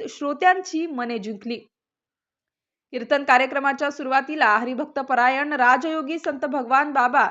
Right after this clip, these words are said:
श्री हरिभक्त परायण संत वामनभाऊ महाराज आणि स्वर्गीय गोपीनाथजी मुंडे यांच्या प्रतिमेचे पूजन करण्यात आले.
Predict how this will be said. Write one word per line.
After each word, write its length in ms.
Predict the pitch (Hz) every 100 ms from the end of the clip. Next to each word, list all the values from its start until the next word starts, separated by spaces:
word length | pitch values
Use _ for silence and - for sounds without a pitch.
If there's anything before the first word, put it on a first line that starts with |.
| -
श्री 240 | 269 277
हरिभक्त 400 | 277 262 285 -
परायण 460 | 294 262 262 269 311
संत 300 | 311 269 269
वामनभाऊ 580 | 254 226 247 277 285 285
महाराज 320 | 262 277 254 190 - _ _ -
आणि 160 | 262
स्वर्गीय 400 | 294 320 262 330
गोपीनाथजी 840 | 349 262 262 330 339 349 349 311 349
मुंडे 380 | 311 269 269 339
यांच्या 300 | 285 262 302
प्रतिमेचे 580 | 294 254 277 262 262
पूजन 460 | 302 - 269 285 320
करण्यात 440 | 311 226 202 202
आले. 160 | 214 214